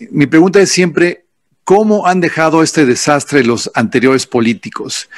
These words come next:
Por ejemplo, si tú tu-, tuvieras la oportunidad, que seguramente la vas a tener en algún debate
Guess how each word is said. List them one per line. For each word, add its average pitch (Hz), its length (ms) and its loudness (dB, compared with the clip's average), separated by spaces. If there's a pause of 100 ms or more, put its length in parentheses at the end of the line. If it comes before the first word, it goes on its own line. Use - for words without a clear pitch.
(160)
Por 135 120 0
ejemplo, 143 220 0
si 113 140 -4
tú 156 140 2
tu-, 165 160 0
tuvieras 143 300 2
la 151 100 4
oportunidad, 123 760 -2 (300)
que 143 160 2
seguramente 147 580 0
la 131 80 2
vas 135 180 -2
a 127 80 -6
tener 131 280 -2
en 135 240 0
algún 120 440 0
debate 131 560 0